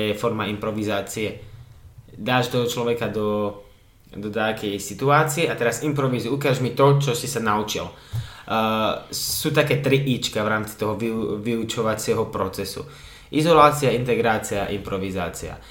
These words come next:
Izolácia je tedy, keď sa učíme, OK, naučím sa salto. Hej, to je, izolujem ten prvok.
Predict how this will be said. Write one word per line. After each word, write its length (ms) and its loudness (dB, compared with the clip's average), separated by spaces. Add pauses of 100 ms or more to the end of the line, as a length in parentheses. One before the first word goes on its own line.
(160)
Izolácia 640 6
je 140 -2
tedy, 160 -2
keď 160 -4
sa 100 0
učíme, 540 -4
OK, 160 -4 (100)
naučím 380 -4
sa 80 -10
salto. 420 -4 (540)
Hej, 160 -4
to 100 -4
je, 220 2
izolujem 560 0
ten 160 -4
prvok. 400 -10